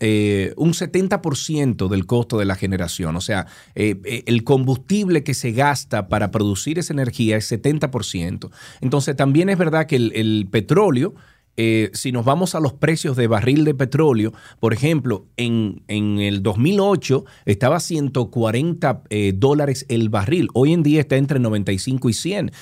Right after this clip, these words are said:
Entonces, uno no se explica cómo es que, estando el petróleo más, eh,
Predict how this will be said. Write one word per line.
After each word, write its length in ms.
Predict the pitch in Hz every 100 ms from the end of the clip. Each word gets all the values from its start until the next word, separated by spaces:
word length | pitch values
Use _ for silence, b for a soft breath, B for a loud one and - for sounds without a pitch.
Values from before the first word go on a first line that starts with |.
| B
Entonces, 380 | B 110 127 120 107
uno 180 | 127 143
no 80 |
se 100 | 147
explica 440 | 143 - 180 143 98
cómo 320 | 120 135 151
es 140 | 135
que, 300 | 131 123 104 95 b b b
estando 420 | 120 - 143 202
el 100 | 240
petróleo 680 | 190 160 165 151 135 107 104 -
más, 580 | 104 107 135 202 - - _ _ 113 -
eh, 220 | 113